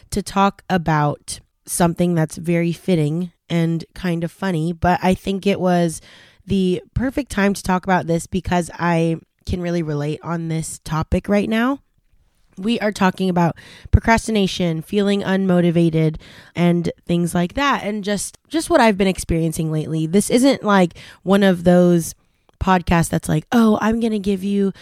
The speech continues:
the three steps on how to beat procrastination." Like, when I looked it up,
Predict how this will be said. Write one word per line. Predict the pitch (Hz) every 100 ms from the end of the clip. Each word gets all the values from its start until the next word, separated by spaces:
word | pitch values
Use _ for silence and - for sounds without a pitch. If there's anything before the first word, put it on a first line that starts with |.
| - _
the | - 185 170 160 - _ _
three | 240 254 262
steps | 262 - 226 185 - -
on | 208 196
how | 175 208
to | 202
beat | 165 196 220
procrastination." | - 190 - 190 - 208 185 160 - 156 151
Like, | 165 190 175 -
when | 214 226
I | 208
looked | 196 220 -
it | 196 -
up, | 175 196 160 160